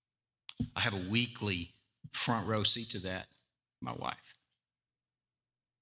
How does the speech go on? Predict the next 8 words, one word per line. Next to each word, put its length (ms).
Man, 200
most 220
beautiful 460
picture 340
that 140
I 80
know 180
of. 220